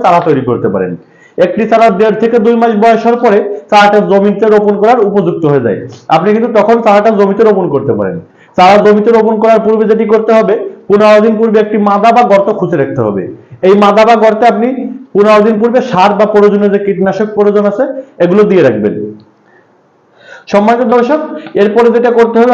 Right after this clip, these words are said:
আপনাকে, যে বেড করবেন, বেডে যদি মালচিং পদ্ধতি ব্যবহার করতে পারেন খুবই ভালো হয়। মালচিং ব্যবহার করতে না পারলেও আপনি যে বেডগুলো করবেন, বেড, প্রতিটা বেডের মাঝে পঞ্চাশ সেন্টিমিটার দূরত্বের গর্ত দিয়ে রাখবেন, তাহলে কি হবে, ঝড়ের সময় বা বৃষ্টির সময় যে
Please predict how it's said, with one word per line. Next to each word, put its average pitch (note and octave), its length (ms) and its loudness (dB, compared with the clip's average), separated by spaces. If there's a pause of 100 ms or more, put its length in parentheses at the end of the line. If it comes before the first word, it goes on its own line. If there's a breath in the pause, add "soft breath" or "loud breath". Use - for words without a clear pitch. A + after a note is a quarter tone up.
আপনাকে, G#3+ 280 0 (260)
যে F#3+ 100 0 (160)
বেড G#3+ 200 4 (120)
করবেন, G#3+ 240 2 (140)
বেডে F3+ 280 0
যদি A3 120 0 (100)
মালচিং F#3+ 320 0 (160)
পদ্ধতি G3 360 -2
ব্যবহার G#3+ 300 2
করতে G#3 180 -4
পারেন G#3 240 -2
খুবই G3+ 240 -2
ভালো G#3+ 140 0
হয়। A#3 160 0 (380 loud breath)
মালচিং F#3 320 -2
ব্যবহার F#3+ 320 0
করতে G#3 260 -2
না G3 120 2
পারলেও G#3 300 2 (360 loud breath)
আপনি E3+ 240 -2
যে G#3 60 4 (100)
বেডগুলো F#3+ 420 0
করবেন, G#3+ 200 2 (100)
বেড, F#3+ 180 0 (180)
প্রতিটা G#3 340 -2 (120)
বেডের F#3 260 2
মাঝে F#3 320 2 (420 loud breath)
পঞ্চাশ G3+ 360 0 (120)
সেন্টিমিটার G#3+ 540 -2
দূরত্বের G#3 420 0
গর্ত G3 280 0
দিয়ে D#3 180 0
রাখবেন, G2+ 300 -2 (360 loud breath)
তাহলে G3 300 2
কি G#3+ 100 -2
হবে, A3+ 180 2 (160)
ঝড়ের F3 340 2
সময় G3 260 2
বা G3 160 2
বৃষ্টির G3 360 -4
সময় G3+ 220 -2
যে G3+ 60 0